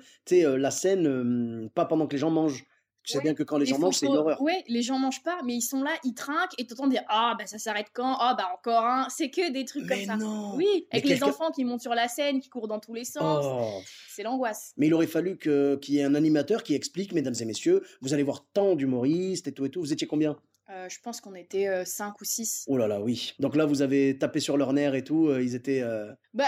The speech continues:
Speaker 2: euh, taper sur leurs nerfs, oui et non, mais en fait, euh, les bouteilles de vin étaient largement entamées,
Speaker 1: Mhm.
Speaker 2: euh, la soirée aussi.
Speaker 1: D'accord.
Speaker 2: Euh, voilà, ils voulaient juste fêter, euh, leur recette de l'année ensemble et c'est tout, tu vois.
Speaker 1: <laughs> Ouais, c'est clair,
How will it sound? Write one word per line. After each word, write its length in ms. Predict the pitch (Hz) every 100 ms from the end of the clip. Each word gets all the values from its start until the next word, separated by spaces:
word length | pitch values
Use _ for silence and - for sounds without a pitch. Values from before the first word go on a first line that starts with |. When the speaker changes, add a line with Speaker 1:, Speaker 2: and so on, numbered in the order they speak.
| 269
Speaker 2:
euh, 40 |
taper 240 | 262 285 277
sur 140 | 277
leurs 120 | 262
nerfs, 160 | 262 277
oui 200 | 247 262
et 20 |
non, 220 | 262 302 262
mais 100 | 220
en 80 |
fait, 240 | 220 254 247
euh, 100 | 220
les 120 | 220
bouteilles 280 | 196 220 220
de 120 | 214
vin 140 | 233
étaient 180 | 240 226
largement 420 | 208 220 220 208
entamées, 420 | 202 226 220 247 262 - - -
Speaker 1:
Mhm. 120 | 196
Speaker 2:
euh, 260 | 208 220 214
la 120 | 220
soirée 320 | - 233 226
aussi. 480 | 220 214 269 277 277 -
Speaker 1:
D'accord. 260 | 254 233 226
Speaker 2:
Euh, 140 | 226
voilà, 240 | 254 269
ils 80 | 247
voulaient 240 | 220 240 226
juste 220 | 262 -
fêter, 440 | 247 254 254 240
euh, 80 | 220
leur 200 | 220 214
recette 320 | 233 - 233
de 60 | 220
l'année 240 | 214 226
ensemble 440 | 220 214 277 277 240
et 180 | 208 214
c'est 140 | 240
tout, 140 | 220 233
tu 120 | 190
vois. 100 | 160
Speaker 1:
<laughs> 880 | - - _ _ _ _ - - -
Ouais, 60 |
c'est 160 | 151 165
clair, 180 | 220